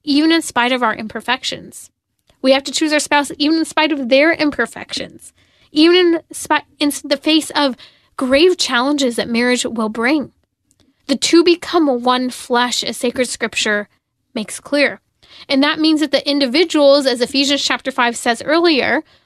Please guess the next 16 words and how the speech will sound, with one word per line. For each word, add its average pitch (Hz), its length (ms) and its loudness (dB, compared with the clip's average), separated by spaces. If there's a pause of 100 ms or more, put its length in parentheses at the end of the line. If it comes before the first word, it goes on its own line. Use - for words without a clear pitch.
(140)
are 269 80 2
to 311 80 4
be 302 100 2
subject 285 500 -2
to 277 80 -10
one 247 140 -2
another, 226 280 -4
that 226 140 -4
you 277 200 2
love 262 320 2
your 311 160 0
spouse 240 420 -2
as 233 300 -2
your 240 200 -2
own 214 200 -4
body. 233 460 0